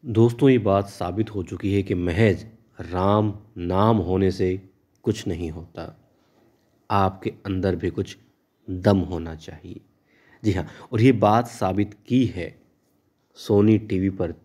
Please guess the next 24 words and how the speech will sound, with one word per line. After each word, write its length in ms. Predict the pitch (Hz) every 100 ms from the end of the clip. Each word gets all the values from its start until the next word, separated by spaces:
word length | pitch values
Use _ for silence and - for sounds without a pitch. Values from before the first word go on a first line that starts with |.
| _
चल 180 | 98
रहे 320 | 90 82 90 80 _ _ _
श्रीमद् 500 | - - 92 92 95 - _ _ _ -
रामायण 800 | 87 87 87 87 87 104 101 101 _ _ _ -
नामक 480 | 92 87 90 110 - _ _ _ -
धारावाहिक 800 | 85 - 110 87 82 82 82 -
ने। 220 | 90 - - _ _ -
अब 220 | 208 -
आखिर 360 | 151 156 190 190
इसमें 480 | 170 - 202 190 -
ऐसा 280 | 143 156 185
क्या 400 | 160 - 135 143
आ 280 | 160 98 101
गया 340 | 101 98 120
जो 600 | 123 - 135 131 131 - -
उन्नीस 380 | 117 120 135
सौ 160 | 135 104
सतासी 600 | 107 - 98 92 - 127
में 420 | 113 90 95 117 - _
बने 520 | 92 87 110 131 90 - - _ _ _ -
रामानंद 640 | 92 90 95 104 120 113
सागर 420 | 101 92 87 101
की 140 | 101 98
रामायण 560 | 87 87 87 95 107